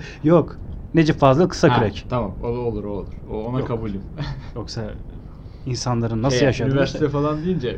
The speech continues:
Speaker 1: Yok,
Speaker 2: birden
Speaker 1: yok,
Speaker 2: isim
Speaker 1: öyle
Speaker 2: verme.
Speaker 1: şeyler söylemem biliyorsun.
Speaker 2: Şimdi Tanpınar'a bakıyorsun, sefil bir hayat yaşıyor. Kumar borcu var, ev, e-, evi yok, işte kirada kalıyor, sürekli sefalet çeken bir adam.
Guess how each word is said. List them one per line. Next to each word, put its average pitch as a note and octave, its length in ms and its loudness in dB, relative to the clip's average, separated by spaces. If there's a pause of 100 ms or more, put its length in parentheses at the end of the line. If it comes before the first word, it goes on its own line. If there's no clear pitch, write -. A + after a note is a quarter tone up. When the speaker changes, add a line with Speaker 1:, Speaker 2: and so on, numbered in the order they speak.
(240)
Speaker 1:
Yok, D#3+ 220 2
Speaker 2:
birden C3+ 100 2
Speaker 1:
yok, B2+ 80 4
Speaker 2:
isim D3 100 2
Speaker 1:
öyle D#3+ 120 6
Speaker 2:
verme. D#3+ 140 6
Speaker 1:
şeyler D3+ 240 6
söylemem C3+ 560 2
biliyorsun. A2+ 340 -6 (1040)
Speaker 2:
Şimdi E3 360 0 (1400)
Tanpınar'a G3 480 2
bakıyorsun, E3+ 540 0 (340)
sefil D#3 420 0
bir F#3 40 6
hayat E3+ 320 0
yaşıyor. A2+ 300 -6
Kumar D#3 340 0
borcu D3+ 320 0
var, D3 180 2 (100)
ev, D3 140 0
e-, C#3+ 800 -8
evi D3 160 2
yok, D3+ 380 2
işte C#3+ 420 -4 (120)
kirada D3 360 -2
kalıyor, D3 300 -2
sürekli C#3+ 380 -6
sefalet D3 500 -2
çeken D3+ 360 -4
bir D3 60 -2
adam. A2 220 -6